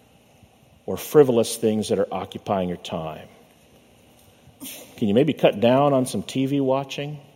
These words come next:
particularly T V shows that make you sad? Or angry or frustrated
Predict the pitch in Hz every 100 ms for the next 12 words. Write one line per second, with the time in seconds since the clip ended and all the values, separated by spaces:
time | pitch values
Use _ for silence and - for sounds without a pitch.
0 | _ _ _ _ _ _ _ - - 139
1 | - 139 139 131 127 127 127 - 123 123
2 | 117 104 113 120 107 - 104 110 113 131
3 | 110 - _ _ - _ _ _ - -
4 | 104 113 120 113 135 127 87 - 120 120
5 | - - 113 120 123